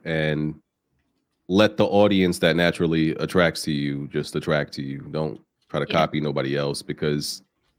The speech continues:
Speaker 1: it's gonna be really hard for you to gain that, that audience that's not real and authentic to you. So that's, you know, I think that's, that's what I did. So.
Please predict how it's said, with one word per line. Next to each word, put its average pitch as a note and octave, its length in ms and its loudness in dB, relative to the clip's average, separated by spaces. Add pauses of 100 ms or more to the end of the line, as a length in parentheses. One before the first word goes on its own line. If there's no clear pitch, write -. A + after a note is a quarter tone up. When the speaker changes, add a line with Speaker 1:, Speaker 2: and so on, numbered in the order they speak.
(420)
Speaker 1:
it's G#2+ 180 -2
gonna C#3 160 6
be A2 120 6
really F#2 280 6
hard D#2+ 380 2
for - 120 -4
you D#2+ 140 -2
to D#2 80 0
gain D#2+ 260 0
that, D2+ 200 -4 (560)
that E2+ 160 2
audience D#2+ 360 0
that's D2 200 -4
not D#2+ 240 -2 (540)
real E2 300 0
and D2+ 80 -4
authentic D2 560 -4
to D2+ 80 -8
you. C#2 260 -6
So - 240 -10
that's, E2 320 -6 (600)
you A2+ 100 0
know, G2 240 4 (300)
I D#2 40 -8
think F2+ 180 0
that's, - 340 0 (100)
that's E2+ 180 -4
what E2 100 0
I E2 160 2
did. C2+ 260 -8 (200)
So. B1+ 240 -10